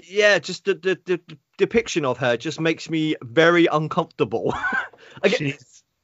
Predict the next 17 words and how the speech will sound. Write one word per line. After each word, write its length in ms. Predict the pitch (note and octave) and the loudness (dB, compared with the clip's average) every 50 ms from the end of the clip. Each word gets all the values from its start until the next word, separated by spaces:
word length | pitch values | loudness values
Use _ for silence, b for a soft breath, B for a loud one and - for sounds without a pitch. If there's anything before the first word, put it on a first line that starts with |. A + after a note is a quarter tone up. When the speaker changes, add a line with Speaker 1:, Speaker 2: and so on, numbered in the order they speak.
| _ _ _ _ _ | _ _ _ _ _
Speaker 2:
she's 280 | - - - D#3 C#3 - | -8 -4 -2 -2 -2 0
the 100 | - C3+ | -2 -4
one 400 | B2 A#2+ C3 C3+ C3+ B2+ B2 A#2 | -2 0 2 4 4 4 2 0
person 420 | A#2 B2 A#2 A#2 A2+ - - G2 | -2 0 0 0 0 -2 -6 -8
in 200 | G2 G2 G#2 G#2 | -8 -10 -10 -12
this 180 | G#2 G#2 G#2 - | -14 -14 -14 -14
entire 340 | G#2+ - - A2 G2 G2 F#2+ | -12 -8 -4 -2 -2 -2 -4
book 260 | G2 G#2+ G2+ G2 G2 - | -4 -8 -10 -10 -10 -12
that 120 | - G2+ | -8 -6
actually 580 | G2+ G#2 G#2 G2+ F#2+ - - - - G2+ F#2+ F2+ | -4 -2 -2 -4 -4 -8 -12 -12 -10 -8 -8 -8
has 560 | - - - - G#2 G2 F#2+ F2+ - - - C#2+ | -10 -6 -2 0 0 0 0 -2 -8 -12 -20 -20
superpowers. 840 | - - - G#2+ F#2+ F2+ - F2+ - F2+ E2+ F2 F2 F2 F2 _ _ _ _ _ _ _ _ _ _ _ | -18 -12 -10 -8 -8 -8 -8 -6 -4 -2 -2 -2 -4 -6 -12 _ _ _ _ _ _ _ _ _ _ _
Speaker 1:
Yeah. 300 | - C#3+ E3 D#3 C3+ - - _ _ _ _ _ _ - | 0 2 4 4 4 2 -4 _ _ _ _ _ _ -6
Speaker 2:
And 460 | C3 A2 G#2+ G#2+ G#2 G#2 A2+ - - _ _ _ _ _ _ _ _ - | -4 -2 -2 -2 -4 -6 -8 -10 -14 _ _ _ _ _ _ _ _ -2
that 280 | B2 A#2 A#2 A2+ - - | 0 0 0 0 -2 -2
kind 300 | - A#2+ A2+ A2+ A2 A2 | -2 0 0 0 0 -2
of 180 | A2 G#2+ G2 | -4 -4 -6